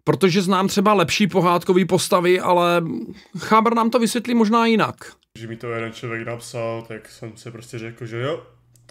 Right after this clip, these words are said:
Speaker 2: má pravdu, protože, eh, pokud by ses měl brát ty jako křesťan, tak jsi opravdu slabý. Teďka si vezmem video, jako, proč křesťanství je silné, protože tady konečně je o čem mluvit.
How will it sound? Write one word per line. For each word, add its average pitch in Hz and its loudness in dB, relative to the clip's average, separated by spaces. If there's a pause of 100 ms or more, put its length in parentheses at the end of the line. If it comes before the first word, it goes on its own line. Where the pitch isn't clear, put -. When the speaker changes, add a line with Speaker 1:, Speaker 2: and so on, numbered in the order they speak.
(140)
Speaker 2:
má 127 -10
pravdu, 131 -6
protože, 127 -10
eh, - -12 (440)
pokud 123 -12
by 135 -16
ses 135 -10
měl 143 -6
brát 139 -6
ty 147 -2
jako 143 -10
křesťan, 139 -8
tak 123 -12
jsi 131 -10
opravdu 127 -8
slabý. 127 -6 (400)
Teďka 190 -4
si 180 -6
vezmem 143 -4
video, 127 -2
jako, 120 -10 (240)
proč 127 -12
křesťanství 135 -8
je 135 -4
silné, 139 -6
protože 120 -12
tady 117 -10
konečně 127 -6
je 131 -4
o 131 -6
čem 135 -6
mluvit. 127 -6